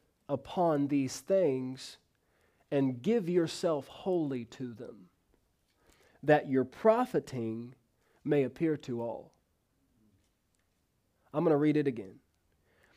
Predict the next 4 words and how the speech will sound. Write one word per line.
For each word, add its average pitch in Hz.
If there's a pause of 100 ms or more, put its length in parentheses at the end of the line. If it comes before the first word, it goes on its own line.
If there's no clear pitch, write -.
(260)
"Meditate 202
upon 196
these 151
things 147